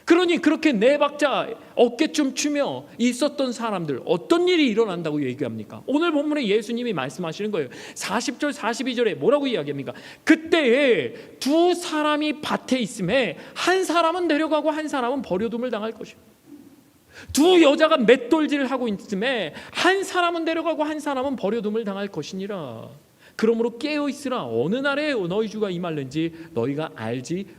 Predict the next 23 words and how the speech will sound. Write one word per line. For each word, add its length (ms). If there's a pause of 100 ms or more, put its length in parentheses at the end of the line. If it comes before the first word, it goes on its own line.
못함이니라." 880 (340)
여러분, 220
이게 100
얼마나 320
무서운 380
이야기입니까? 500 (520)
두 240
사람이 480 (120)
똑같이 560
밭에 340
있는데 520 (180)
한 280
사람은 380
데려가고 420
한 160
사람은 260
남겨둔답니다. 840
왜요? 480 (200)
왜 240
똑같이 440
밭에 320
있었는데요? 540 (180)
왜 100